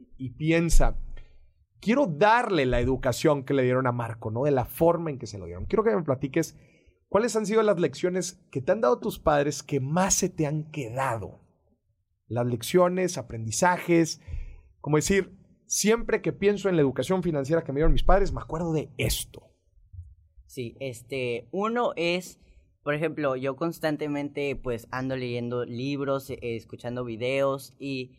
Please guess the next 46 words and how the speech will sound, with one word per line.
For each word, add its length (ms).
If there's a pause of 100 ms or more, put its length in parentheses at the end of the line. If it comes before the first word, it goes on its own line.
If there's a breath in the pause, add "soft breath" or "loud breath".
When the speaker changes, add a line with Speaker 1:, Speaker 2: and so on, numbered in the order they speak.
(120)
Speaker 2:
me 120
acuerdo 200
mucho 220
que 120
me 100
enseñaron 440
que 480
el 200
simple 320
hecho 240
de 160
saberlo, 640
o 60
sea, 120
de 80
estar 280
consumiendo 540
todo, 380 (400 soft breath)
pues, 260
no 320
te 120
va 120
a 40
lograr 340
nada, 380
este, 440 (420 soft breath)
tienes 340
que 180
pasarlo 720
a 60
la 140
acción, 560
este, 300
todo 160
Speaker 1:
Claro. 140
Speaker 2:
lo 40
que 80
vayas 180
aprendiendo, 760
las 200
estrategias 640
que, 540
que 80
te 140
vayan 280
diciendo, 580